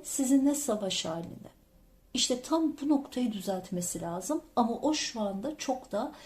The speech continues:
e, düzeltmesi gerektiğinin farkında değil. İlerleyen süreçte daha daha farkında olacak. Görünende ne var bakalım?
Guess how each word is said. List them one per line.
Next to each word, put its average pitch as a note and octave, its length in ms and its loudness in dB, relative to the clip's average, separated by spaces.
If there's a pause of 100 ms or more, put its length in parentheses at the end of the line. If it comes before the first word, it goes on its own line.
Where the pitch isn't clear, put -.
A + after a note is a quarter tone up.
(280)
e, F#3 280 2
düzeltmesi G#3+ 600 0
gerektiğinin G#3 640 -2
farkında G3+ 600 0
değil. F3 160 -4 (140)
İlerleyen G#3 600 4
süreçte F#3 720 -4 (540)
daha G#3+ 240 4
daha F#3+ 180 0
farkında G3 540 -4
olacak. F3 500 -2 (920)
Görünende D4+ 760 6
ne B3 160 8
var F#3 260 2
bakalım? A3+ 640 0